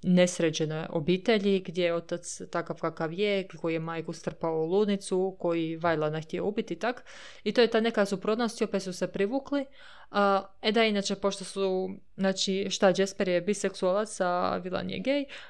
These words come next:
moram, Vajlan, moram priznati da mi toliko paše kad se njihovoj seksualnosti uopće ne prilazi s neke točke, aha, ti si nešto, ti si nešto, aha, tebe privla-,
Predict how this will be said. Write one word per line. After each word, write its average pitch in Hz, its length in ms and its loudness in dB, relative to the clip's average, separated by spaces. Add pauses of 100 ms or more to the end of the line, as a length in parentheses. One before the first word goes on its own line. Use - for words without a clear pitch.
moram, 220 380 4 (180)
Vajlan, 190 540 2 (880)
moram 208 300 6
priznati 202 400 -2
da 190 100 4
mi 180 140 -2
toliko 202 340 0
paše 208 520 2
kad 196 260 -2
se 185 260 4
njihovoj 196 320 0
seksualnosti 190 800 -4
uopće 190 580 -2 (540)
ne 185 200 -2
prilazi 196 520 2
s - 120 -10
neke 190 260 -2
točke, 180 360 -4
aha, 185 320 -2
ti 185 260 -2
si 170 280 -6
nešto, 175 520 -6
ti 202 140 0
si 196 200 -4
nešto, 185 340 -2
aha, 196 260 2
tebe 196 320 0
privla-, 185 320 -4